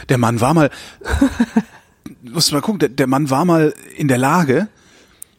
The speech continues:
Speaker 1: aus dem Stand, der hat, der hat keine Minute gebraucht. Der hat ja ein Publikum von, was weiß ich, wie viel, fünfzehntausend Leuten im Griff gehabt und hat mit denen gespielt.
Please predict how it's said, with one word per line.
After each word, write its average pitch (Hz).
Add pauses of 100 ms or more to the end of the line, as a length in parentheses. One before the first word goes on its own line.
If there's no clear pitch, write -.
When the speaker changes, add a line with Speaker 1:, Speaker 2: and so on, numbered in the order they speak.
(140)
Speaker 1:
aus -
dem 151
Stand, 143
der 131
hat, 165
der 143
hat 165
keine 185
Minute 160
gebraucht. 101 (300)
Der 147
hat 175
ja 156
ein 135
Publikum 135
von, 117
was 120
weiß 123
ich, 131
wie 123
viel, 123
fünfzehntausend 127
Leuten 135
im 110
Griff 104
gehabt -
und 110
hat 123
mit 131
denen 110
gespielt. 92